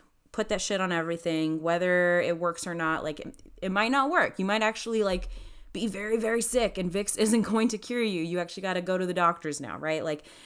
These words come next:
so then there's, like, other modalities that get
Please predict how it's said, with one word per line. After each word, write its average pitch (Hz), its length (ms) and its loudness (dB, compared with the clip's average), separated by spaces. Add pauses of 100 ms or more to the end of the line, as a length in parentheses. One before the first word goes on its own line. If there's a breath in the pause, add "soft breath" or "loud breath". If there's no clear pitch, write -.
(120)
so - 180 0
then 196 220 2
there's, 196 160 -4
like, 185 180 -8 (320 loud breath)
other 254 340 2
modalities 156 760 -2 (300 soft breath)
that 185 260 -2
get 170 360 0